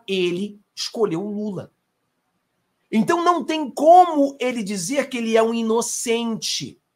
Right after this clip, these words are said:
que ele foi enganado. Não, ele é um cientista político. Ele fala de política, ele é um analista político, deveria dizer eu. Não cientista, mas analista político.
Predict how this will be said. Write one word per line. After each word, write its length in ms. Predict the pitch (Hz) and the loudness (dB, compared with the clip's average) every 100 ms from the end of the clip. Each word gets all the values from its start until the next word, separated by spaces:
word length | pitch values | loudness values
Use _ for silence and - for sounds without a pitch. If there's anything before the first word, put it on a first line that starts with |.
| _ _ _ | _ _ _
que 100 | 247 | 2
ele 180 | 226 220 | 2 2
foi 280 | - 226 233 | -2 0 0
enganado. 880 | 226 247 240 220 220 214 208 143 147 | 2 2 4 4 6 4 2 -4 -4
Não, 440 | 185 196 202 185 | 0 2 2 0
ele 260 | 175 180 185 | -4 -6 -4
é 40 | |
um 100 | 202 | -4
cientista 680 | 196 - 202 196 196 185 - | -6 -8 -8 -8 -10 -10 -12
político. 960 | - 202 190 208 208 - 165 - 117 _ _ _ _ _ _ _ _ _ _ _ _ _ _ | -12 -10 -8 -8 -8 -10 -12 -16 -18 _ _ _ _ _ _ _ _ _ _ _ _ _ _
Ele 200 | 190 196 | -2 -2
fala 420 | - 208 190 208 | 0 2 2 2
de 80 | 190 | -4
política, 680 | - 226 208 262 262 - 135 | -10 -8 -6 -6 -8 -8 -8
ele 80 | 175 | -2
é 40 | |
um 40 | |
analista 680 | 190 208 202 214 302 - - | -2 0 -2 -4 -6 -6 -8
político, 880 | 202 208 190 214 - - - 110 98 _ | -8 -8 -6 -6 -6 -12 -16 -20 -20 _
deveria 360 | 143 143 139 | -12 -8 -8
dizer 340 | 139 135 131 113 | -8 -8 -8 -10
eu. 140 | 98 143 | -14 -10
Não 140 | 170 | -10
cientista, 500 | 170 190 156 180 151 | -8 -8 -8 -10 -10
mas 120 | 139 151 | -8 -4
analista 600 | 170 165 214 269 - 185 | -2 -2 -2 -4 -4 -8
político. 600 | 156 143 139 - 117 | -8 -10 -10 -12 -16